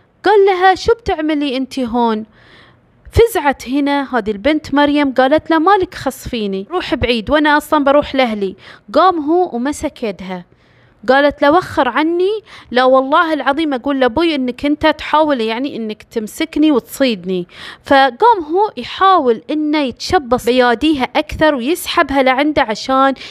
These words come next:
يعتدي عليها. قامت هنا مريم تصارخ وتصيح، وقدرت إنها تعضه، وقامت تهرب بأقصى ما عندها إنها يعني تروح لأبوها تخبره باللي سواه هذا الولد بسام. قام هنا بسام يركض وراها دون فايدة، شاف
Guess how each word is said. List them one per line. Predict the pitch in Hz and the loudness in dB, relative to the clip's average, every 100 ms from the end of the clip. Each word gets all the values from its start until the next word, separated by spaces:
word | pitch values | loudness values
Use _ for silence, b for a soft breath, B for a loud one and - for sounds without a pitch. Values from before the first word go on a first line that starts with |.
| B | B
يعتدي | 220 190 - 269 254 254 | -4 -4 2 2 2 0
عليها. | 214 233 285 285 | 0 2 0 2
قامت | 302 262 254 214 202 240 | 0 2 0 -2 -6 -6
هنا | 214 | -2
مريم | 262 330 330 320 | 2 2 2 0
تصارخ | 269 226 - 320 330 320 320 - | -2 -8 -4 2 4 2 0 -4
وتصيح، | 226 - 349 349 349 B B B | -8 -8 -6 -4 -4 B B B
وقدرت | 254 269 311 240 220 | -2 0 0 0 0
إنها | 208 233 226 | 0 0 -2
تعضه، | - 226 359 277 349 359 359 B | -2 -2 -2 0 2 2 0 B
وقامت | 247 240 196 320 302 247 226 - | -6 -4 0 2 2 -2 -8 -4
تهرب | 339 294 277 208 | -2 -2 -4 -6
بأقصى | 202 185 - 415 - - - 285 | -8 -12 -6 -6 -6 -6 0 2
ما | 320 339 | 2 2
عندها | 285 339 302 349 330 381 B B B - | 2 -2 0 0 2 0 B B B -4
إنها | 294 277 285 | -2 0 0
يعني | 233 220 214 | 0 -4 -6
تروح | - 339 - | 0 0 2
لأبوها | 302 - 269 330 330 339 | -2 0 0 0 2 0
تخبره | - - 427 330 311 | -2 0 0 2 0
باللي | 269 254 | 0 -6
سواه | 269 - 330 339 349 320 | -6 0 2 4 2 2
هذا | 381 381 | 0 0
الولد | 370 370 392 370 - | -2 0 0 0 -2
بسام. | 359 - - 466 302 220 B B B 208 | -6 -2 2 4 2 -2 B B B 0
قام | 269 254 | 2 2
هنا | 240 240 | -4 -4
بسام | 220 220 - - 381 381 | -4 -6 -4 2 2 4
يركض | 247 - - 226 | 2 0 -2 0
وراها | 233 262 359 427 349 381 | 2 4 4 2 0 -4
دون | 247 254 | -2 -6
فايدة، | 254 - 403 392 381 | -4 -2 0 0 -4
شاف | 320 302 277 262 | -4 0 0 0